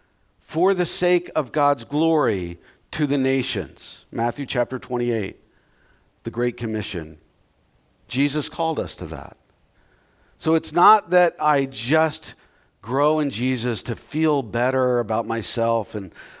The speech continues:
"Oh, you know, like, I feel so close to Jesus all the time."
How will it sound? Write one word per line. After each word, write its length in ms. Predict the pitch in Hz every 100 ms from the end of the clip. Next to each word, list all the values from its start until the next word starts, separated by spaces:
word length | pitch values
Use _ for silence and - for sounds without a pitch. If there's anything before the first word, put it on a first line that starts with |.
| -
"Oh, 360 | - 170 131 123
you 120 | 117
know, 220 | 120 117
like, 220 | 113 123 127
I 120 | 131
feel 240 | - 135
so 200 | - 151
close 320 | - 151 151 -
to 100 | 143
Jesus 460 | - 143 131 131
all 140 | 120 117
the 80 |
time." 340 | 107 101 104